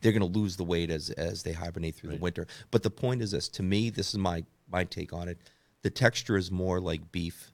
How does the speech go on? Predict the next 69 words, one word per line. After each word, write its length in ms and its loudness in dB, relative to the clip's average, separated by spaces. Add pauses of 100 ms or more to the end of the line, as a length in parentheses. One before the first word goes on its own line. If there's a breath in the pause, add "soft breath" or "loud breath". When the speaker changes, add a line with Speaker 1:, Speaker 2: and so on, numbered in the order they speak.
(160)
Speaker 1:
than 160 -2
Speaker 2:
Right. 60 -2
Speaker 1:
the 40 -2
venison 460 -2
is. 240 -8
I 60 -6
Speaker 2:
Right. 100 0
Speaker 1:
find 240 2
the 60 -2
venison 440 -2
is 140 -4
very 240 -2
fine 380 -4
and 120 -8
grainy 380 -4
type 280 -10
of 60 -16
thing 260 -12
Speaker 2:
So 180 0
Speaker 1:
compared 240 2
to 60 -6
the 60 -2
bear 160 0
meat. 180 -8
Speaker 2:
why 140 -4
aren't 140 -2
you 80 -4
taking 320 -4
it 80 -4
home 160 -4
and 80 -4
eating 100 -6
it? 40 -6
You 60 -6
say 140 -6
you 80 -2
don't 220 -6
eat 100 -6
it. 120 -14 (340)
Speaker 1:
What, 240 -2
what 120 -2
I 40 -4
don't 180 -8
eat? 140 -18
Speaker 2:
Beer. 340 -2
You 100 -8
said, 220 -6
"I 140 0
don't, 200 -6
I 80 -8
don't 280 -8
eat 180 -14
the" 180 -10 (120)
Speaker 1:
Oh, 100 12
no, 140 10
not, 260 6
not 160 8
the 60 2
heart. 340 2
I 60 8
meant 160 4
the 80 0
heart. 260 -2
My 220 4
apologies. 320 -2
Speaker 2:
No, 120 6 (120)
earlier 400 6
I 80 4
thought, 240 0